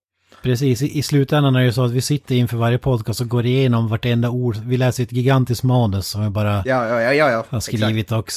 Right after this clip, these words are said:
Speaker 1: s-, passar så att ingen säger ett ord mer än en gång per avsnitt, liksom. Även
Speaker 2: Vi
Speaker 1: och
Speaker 2: skickar ju
Speaker 1: om
Speaker 2: va-,
Speaker 1: en
Speaker 2: vi, vi
Speaker 1: av de
Speaker 2: skickar,
Speaker 1: här.
Speaker 2: vi skickar ju varje manus till Aaron Sorkin, så låter han skriva om det också.
Speaker 1: <laughs>
Speaker 2: Inför varje avsnitt.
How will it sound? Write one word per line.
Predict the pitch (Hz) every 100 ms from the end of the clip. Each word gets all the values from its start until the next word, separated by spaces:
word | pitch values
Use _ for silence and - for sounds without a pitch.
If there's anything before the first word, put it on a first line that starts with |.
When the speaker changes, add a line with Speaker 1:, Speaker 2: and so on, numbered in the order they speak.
| 139
Speaker 1:
s-, | 131
passar | - 123 -
så | 120
att | 123
ingen | 143 127 127 120
säger | - 120 110 107
ett | 104 -
ord | 110 107 92 104 107 -
mer | 131 110 104
än | 104
en | 104
gång | 107 107 101 98
per | - 101
avsnitt, | 104 107 107 - 104
liksom. | 113 - 131 _ _ _ _ -
Även | 123 117 117
Speaker 2:
Vi |
Speaker 1:
och | 135
Speaker 2:
skickar | 156 135 165
ju |
Speaker 1:
om |
Speaker 2:
va-, | 180
Speaker 1:
en | 127
Speaker 2:
vi, | -
vi | -
Speaker 1:
av | 107
de | 160
Speaker 2:
skickar, | 110 107
Speaker 1:
här. | 101 113
Speaker 2:
vi | 131 147
skickar | - 147 -
ju | 175
varje | 170 131 131
manus | 127 143 127
till | - 123
Aaron | 120 123 117
Sorkin, | 113 - 131 143 - 104
så | 107
låter | 110 104
han | 107
skriva | - 113 107
om | 120 113
det | 98
också. | 98 - - - - -
Speaker 1:
<laughs> | - - 269 -
Speaker 2:
Inför | -
varje | 131 127 123
avsnitt. | 123 117 113